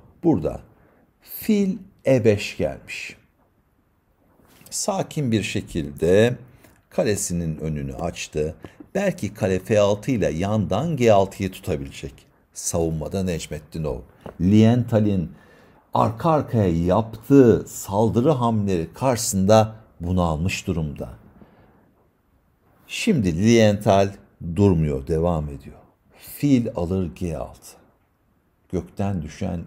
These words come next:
ikinci yıldırım. E, at orayı korumuyor muydu? Evet, at alır G altı yapıyor Necmettinov. Ve şimdi at H beş. Darbe üstüne darbe. Şah atın savunmasına bağlı. Dolayısıyla ben şöyle geriye kaçayım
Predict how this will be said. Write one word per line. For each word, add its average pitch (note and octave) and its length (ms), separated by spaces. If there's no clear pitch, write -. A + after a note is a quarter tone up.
ikinci D#2 500
yıldırım. D2 360
E, - 80
at F#3 360
orayı D3 360
korumuyor G#3 540
muydu? F2+ 480
Evet, B2 540
at - 220
alır A#2 260
G C#3 140
altı D3+ 300
yapıyor G3 440
Necmettinov. G#2 600
Ve G2 100
şimdi C#4 440
at G#3+ 240
H A2+ 300
beş. E2+ 320
Darbe F#2 340
üstüne G2 420
darbe. D#2+ 360
Şah F#3 520
atın A2+ 240
savunmasına F2+ 840
bağlı. C2+ 380
Dolayısıyla B2+ 640
ben C3 140
şöyle C#3+ 300
geriye G2+ 420
kaçayım G#2 440